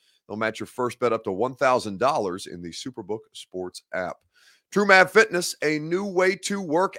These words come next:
out. They will get you going. True Mav Fitness, located conveniently in downtown Nashville, in the Gulch, your first class as a Middle Tennessee resident is for free.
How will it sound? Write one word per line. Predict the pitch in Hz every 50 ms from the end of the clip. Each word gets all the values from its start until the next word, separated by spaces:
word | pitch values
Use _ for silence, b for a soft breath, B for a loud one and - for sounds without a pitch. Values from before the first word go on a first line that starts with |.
| -
out. | 147 170 185 180 - - _ _ _ _ _ _
They | 113 139 156
will | 151 147 139
get | 117 - 165 175 175 - -
you | 185 165
going. | 139 160 156 156 170 180 196 180
True | - 175 160
Mav | 147 143 147 143
Fitness, | - 156 147 143 139 127 -
located | 143 147 147 143 - 156 143 131 135 131 113 - _
conveniently | - 110 98 85 160 254 277 190 104 80 - - 90 87 90 92
in | 87
downtown | 80 90 90 87 82 - 98 90 85
Nashville, | 85 87 87 85 - - - 151 185 - _ -
in | 214 202 160 123
the | 110 95
Gulch, | - 110 104 113 - - -
your | - 95 87 82
first | - _ _ - 120 143 127 - - - - _ _ _
class | - 90 92 - 98 123 - - - b b b b b _ -
as | 92 92
a | 92
Middle | 92 95 95 92
Tennessee | - 101 95 90 - - 98 92
resident | 82 90 90 90 123 147 190 - - _ _ _ _ _ _ _ -
is | 101 101 101 104 127 131 - - _ _
for | - - 92 90 90 104 123
free. | - - - 202 226 202 117